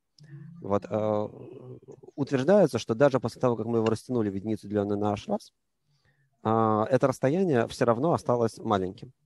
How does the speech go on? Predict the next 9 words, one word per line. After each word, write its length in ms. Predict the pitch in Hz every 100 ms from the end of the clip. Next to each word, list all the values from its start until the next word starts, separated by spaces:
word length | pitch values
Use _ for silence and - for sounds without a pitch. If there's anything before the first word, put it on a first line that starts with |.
| _ _ _ _ _
Ну, 100 | 117
точнее, 240 | 113 110 127
оно 140 | 113 120
осталось, 420 | - 117 107 - -
как 120 | 101
бы, 60 | 101
стремящимся 500 | - 113 104 98 107
к 40 | 104
нулю. 280 | 101 -